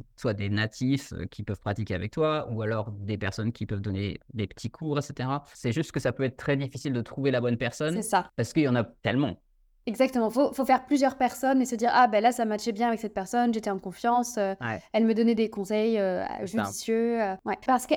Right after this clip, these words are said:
Speaker 2: est-ce qu'on peut dire que S A I S, c'est différent et on fait pas les mêmes choses en fonction de son niveau ? Parce que clairement, quand on est débutant, on va avoir absolument besoin d'être accompagné par un tuteur.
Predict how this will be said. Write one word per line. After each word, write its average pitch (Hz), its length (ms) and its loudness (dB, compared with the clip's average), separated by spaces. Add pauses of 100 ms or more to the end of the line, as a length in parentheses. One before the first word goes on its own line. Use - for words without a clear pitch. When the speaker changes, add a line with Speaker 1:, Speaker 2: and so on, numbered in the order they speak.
Speaker 2:
est-ce 311 160 4
qu'on 339 160 2
peut 294 140 2
dire 285 300 2
que 277 420 4
S 262 220 0
A 269 100 4
I 247 100 2
S, 269 320 2
c'est 247 180 0
différent 247 680 2
et 226 100 2
on 214 60 0
fait 226 140 0
pas 247 160 6
les 247 100 4
mêmes 233 140 2
choses 240 260 -2
en 220 100 0
fonction 233 340 -2
de 247 40 2
son 233 160 0
niveau ? 220 420 2
Parce 202 160 0
que 233 100 -2
clairement, 254 520 4
quand 262 240 0
on 247 100 2
est 214 100 2
débutant, 226 500 0
on 254 40 0
va 214 140 2
avoir 202 220 0
absolument 240 480 2
besoin 220 320 0
d'être 208 180 -2
accompagné 202 400 -4
par 196 180 -4
un 180 80 -6
tuteur. 214 360 -4